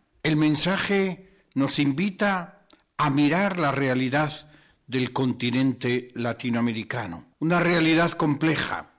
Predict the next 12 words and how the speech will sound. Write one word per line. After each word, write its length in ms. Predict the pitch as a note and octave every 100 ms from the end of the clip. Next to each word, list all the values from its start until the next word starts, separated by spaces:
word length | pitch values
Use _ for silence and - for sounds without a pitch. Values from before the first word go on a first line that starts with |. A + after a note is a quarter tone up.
| _
una 220 | D#3 F#3+
realidad 640 | F#3+ F#3+ F3 F3 F3 G#3 - - _ _ _
dominada 640 | C3 E3 D#3 E3 F#3+ F#3+
por 140 | F3 D3
el 140 | C#3+
progreso 560 | C#3 B2+ D3 D#3 D3 B2+
tecnológico, 1080 | C#3 B2+ B2+ D3 D3 - G#2+ - F2 - _ -
una 200 | C3 C#3+
realidad 600 | D3 C#3 C3 B2+ C#3+ D#3+ - - _ _ -
que 60 |
está 280 | C#3 - F3+
pasando 720 | F3+ - F3+ F3+ F3 E3+ E3